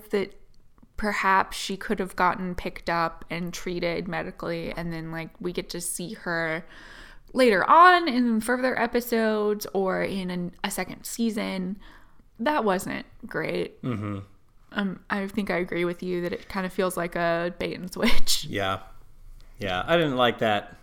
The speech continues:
Speaker 2: either. I think there would have been other ways to make Toro feel evil and, like, a scumbag scumbag.
Speaker 1: Mm.
Speaker 2: Not just, "Oh, I'm a bounty hunter, I'll do what's necessary."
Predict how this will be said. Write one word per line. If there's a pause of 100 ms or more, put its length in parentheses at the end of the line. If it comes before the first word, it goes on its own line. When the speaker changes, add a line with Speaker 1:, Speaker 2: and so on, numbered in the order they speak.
(180)
Speaker 2:
either.
I
think
there
would
have
been (380)
other
ways (320)
to
make
Toro
feel (260)
evil
and,
like,
a
scumbag
scumbag.
Speaker 1:
Mm.
Speaker 2:
Not
just,
"Oh,
I'm
a
bounty
hunter,
I'll
do
what's
necessary."